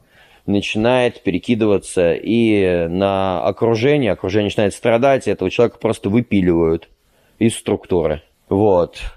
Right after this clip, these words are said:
Э, потому что он максимально сфокусирован на себе. То есть доверие обрывается, ну и пошло-поехало. Поддержание имиджа успеха и уверенности требует огромной массы усилий.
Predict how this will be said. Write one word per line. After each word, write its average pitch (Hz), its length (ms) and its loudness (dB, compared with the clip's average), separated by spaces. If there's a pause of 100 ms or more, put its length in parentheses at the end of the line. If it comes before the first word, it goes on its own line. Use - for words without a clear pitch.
(120)
Э, 90 560 0
потому 113 240 -2
что - 160 -4
он 113 80 2
максимально 139 380 -2
сфокусирован 107 560 -2
на 90 60 -4
себе. 90 360 -2 (480)
То 98 140 2
есть 90 280 0
доверие 98 360 2
обрывается, 120 540 0
ну 110 140 0
и 95 120 0
пошло-поехало. 90 760 -2 (1120)
Поддержание 131 560 2
имиджа 120 300 0
успеха 147 500 0
и 104 40 4
уверенности 110 640 0
требует 98 480 2
огромной 104 320 0
массы 95 300 -2
усилий. - 400 -6